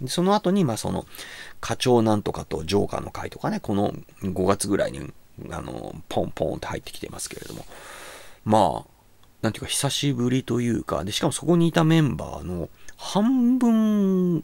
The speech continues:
は飲んだことなかったんですよ。だから新鮮で、ものすごい楽しみだったんですよ。そのゼミの懇親会とこの歓送迎会をこう天秤にかけた時に、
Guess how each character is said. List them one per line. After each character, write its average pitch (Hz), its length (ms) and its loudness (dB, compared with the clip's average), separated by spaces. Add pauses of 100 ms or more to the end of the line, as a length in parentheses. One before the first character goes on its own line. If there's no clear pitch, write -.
(160)
は 107 300 0 (500)
飲 185 140 6
ん 151 40 4
だ - 80 0
こ - 100 -6
と - 80 -8
な - 80 -4
か - 60 -8
っ - 80 -12
た - 80 -14
ん - 20 -20
で - 60 -18
す - 60 -12
よ。 - 60 -20 (720)
だ 156 80 2
か 135 80 4
ら 85 180 2
新 208 440 2
鮮 170 380 4
で、 156 260 0 (560)
も 123 320 4
の 208 140 6
す - 160 2
ご 196 80 10
い - 20 6
楽 87 160 -2
し - 100 -4
み - 60 -6
だ - 80 -12
っ - 20 -16
た - 100 -16
ん - 40 -12
で - 40 -10
す - 20 -8
よ。 - 80 -8
そ 104 40 0
の 98 140 -2 (460)
ゼ 101 260 2
ミ 226 160 4
の 226 160 4
懇 196 260 4
親 180 320 2
会 165 280 4
と 180 360 6 (200)
こ 143 160 2
の 147 100 4
歓 139 260 2
送 131 260 2
迎 123 220 2
会 - 200 -4
を 85 180 2
こ - 140 0
う - 40 -6
天 147 220 2
秤 143 160 4
に 127 100 2
か 123 140 2
け - 80 -2
た - 100 0
時 151 220 -4
に、 73 260 -6